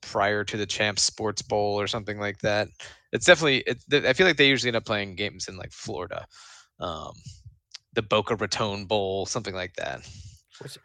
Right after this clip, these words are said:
Speaker 2: honestly isn't bad 'cause you could get
Speaker 1: No.
Speaker 2: sent to, like, U V A went to the Military Bowl in, in Maryland.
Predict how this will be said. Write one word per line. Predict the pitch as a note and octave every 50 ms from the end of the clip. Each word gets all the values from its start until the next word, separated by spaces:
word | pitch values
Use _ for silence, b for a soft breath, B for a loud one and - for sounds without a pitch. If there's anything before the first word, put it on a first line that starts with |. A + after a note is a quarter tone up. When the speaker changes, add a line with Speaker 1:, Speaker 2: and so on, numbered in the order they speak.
| _
Speaker 2:
honestly | - D#3 G3+ B3 B3 - - G3+ F3 C3+ B2
isn't | C#3+ D3+ D3 B2+ G#2
bad | - - G#2 A2+ A#2+ A#2 A2+
'cause | - A#2 G#2+ G#2+
you | C3+ E3+
could | - - C#3
get | C3 G3 F#3+
Speaker 1:
No. | -
Speaker 2:
sent | - - B2 A2+ G#2 -
to, | - A2
like, | G2+ F#2+ F2+ - _ b b b b b b b b b b b b _ _ _
U | - A#2+ C#3
V | C3+ B2+ A#2 A#2+
A | B2+
went | B2 B2+ B2 A#2+
to | - -
the | - G2+
Military | F2+ F2 F2+ G#2 A#2 B2 B2 A2 - - B2 A#2 A#2 A#2
Bowl | G#2+ A#2 A2+ A2 A2+ A2+ A2+ A2+ A2+
in, | - - A2 G#2+ F#2+ F#2 F#2 F#2 F2+ F2 - -
in | - - - - F#2 E2+
Maryland. | F2+ F#2+ G2+ G#2+ A2+ A#2 A#2 A2+ A2+ A2+ A2 G#2